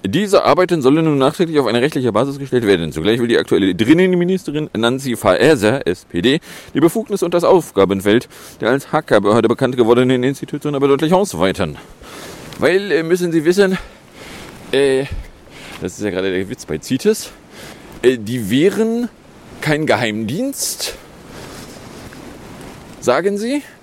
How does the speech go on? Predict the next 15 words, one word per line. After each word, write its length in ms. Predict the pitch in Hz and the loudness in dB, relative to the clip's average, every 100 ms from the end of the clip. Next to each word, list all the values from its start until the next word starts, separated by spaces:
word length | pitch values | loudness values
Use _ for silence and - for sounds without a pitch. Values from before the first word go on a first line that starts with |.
| - - - | -20 -18 -4
Gleichzeitig 640 | 110 139 - 190 190 - | 0 0 -2 -4 -4 -2
haben 240 | 127 156 | 0 0
die 140 | 165 156 | 0 0
aber 160 | 123 | 2
an 100 | 113 | 0
Informationsfreiheitsanfragen 1700 | 110 135 139 120 123 - 156 180 117 - - - 98 104 - 107 131 139 | -2 -6 -8 -8 -10 -6 0 2 0 -2 -8 -8 -8 -6 0 0 0 -4
nicht 360 | 90 131 - | -4 -6 -8
partizipiert, 840 | - 139 151 - 165 214 101 - - - - - - - | -4 -4 -4 -8 -2 4 2 2 -14 -20 -20 -20 -16 0
weil, 320 | 113 117 113 | 2 2 0
äh, 80 | 123 | -2
sie 140 | 113 | -2
müssten 340 | 151 190 - 104 | 0 -2 -4 -4
ja 120 | 90 | -2
nichts 340 | 90 - - - | -4 -8 -12 -8
sagen. 540 | 87 101 87 85 65 | 0 0 2 -2 -8